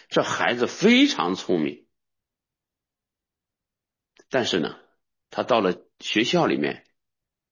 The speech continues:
他夜游，哎，学校就打电话说孩子这个不受控制，家长都不知道。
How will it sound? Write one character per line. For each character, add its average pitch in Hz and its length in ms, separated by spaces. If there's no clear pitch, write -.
他 - 120
夜 120 300
游， 78 400
哎， 127 440
学 135 360
校 147 160
就 113 120
打 90 140
电 98 160
话 104 100
说 113 120
孩 87 240
子 120 180
这 123 140
个 92 340
不 - 80
受 185 140
控 190 200
制， - 300
家 104 200
长 65 160
都 69 80
不 - 120
知 - 120
道。 - 180